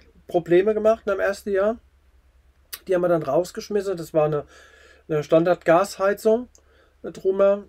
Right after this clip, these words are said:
und haben sie dann ersetzt auch wieder durch eine Truma, aber ist jetzt eine Kombi E, also die kann man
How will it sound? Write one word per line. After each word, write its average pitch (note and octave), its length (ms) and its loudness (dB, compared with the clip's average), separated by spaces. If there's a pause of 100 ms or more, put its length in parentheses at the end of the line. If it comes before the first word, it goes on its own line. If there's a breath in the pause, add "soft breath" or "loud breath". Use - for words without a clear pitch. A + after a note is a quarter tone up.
und E3 320 -2
haben E3 280 0
sie E3 160 -2
dann D#3 180 0
ersetzt D3+ 340 -4
auch D#3 140 -4
wieder F3+ 180 -2
durch E3 220 -4
eine E3 100 -6
Truma, F3+ 500 0
aber D#3 160 0
ist D#3 100 -8
jetzt - 180 -12
eine D#3 100 -6
Kombi D#3+ 400 -2
E, B3 460 -4 (240)
also D3+ 200 -8
die D3 140 -14
kann D#3 240 -4
man E3 360 2